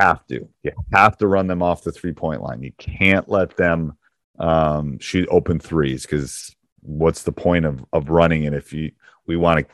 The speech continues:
keep them moving? And you sh-, and you will have help, and people will be in the right spots, um, if, if you're doing it properly. Um,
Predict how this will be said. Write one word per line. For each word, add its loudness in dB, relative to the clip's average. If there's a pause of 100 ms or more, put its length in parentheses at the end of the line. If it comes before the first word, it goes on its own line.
(320)
keep -2
them 6
moving? 2
And -4
you 0
sh-, -2
and 2
you 4
will 10
have 8
help, 4
and -10
people 0
will 2
be 2
in 0
the -2
right 0
spots, 0 (380)
um, 4 (380)
if, -8
if -4
you're 0
doing 0
it -6
properly. -4 (320)
Um, 6